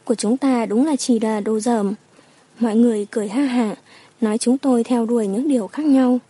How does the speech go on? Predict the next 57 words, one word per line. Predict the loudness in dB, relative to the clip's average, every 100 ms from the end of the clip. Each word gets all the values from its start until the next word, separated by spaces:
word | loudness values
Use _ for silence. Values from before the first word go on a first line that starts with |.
| _ -20 -20 _ -10
Lão | -4
Đại | -4 -2
muốn | 0 2
đi | 2 2
làm | 2 2
nghiên | 2
cứu | 2 -2
khoa | -2 -2
học, | -2 -4 -6 _ _ _ _
Thế | -6
Phàm | -2 0 0 0
lại | -4
kết | -6 -4
hợp | 0 0 -2
giữa | -6
sở | -2 -2
thích | -2 -8 -6
cá | 2
nhân | 4 6 4
và | 2
sự | -4 -2
nghiệp. | 0 0 -2 _ -20 -20 -20 _
Còn | 0 2
mấy | 4
người | 4 2 0
bọn | -4 -4
tôi, | 0 2 2 _ -20 _ -2
tương | 2 2
lai | 2 -2
chỉ | -4
cần | -2 0 2
tìm | 2 2
được | 0
một | -4 -4
công | 0 2
việc | 2 -2
đủ | -2 0
nuôi | 4 2
thân | 4 2 2 0
là | -6 -4
được. | -6 -8 _ _ _ _ _ -10
Mấu | -6 -6
chốt | -4 -6 -6 -20 -8
là | -4 -4
phải | -4 -4
gả | -4 -4
cho | 0
một | 4 4
người | 2 0
chồng | -2 -6
tốt, | -2 -4 -4 _ _ _ -8
kiến | -4 -2
thức | -4
hôn | 2 4
nhân | 4 2 0
gia | -2
đình | 0 0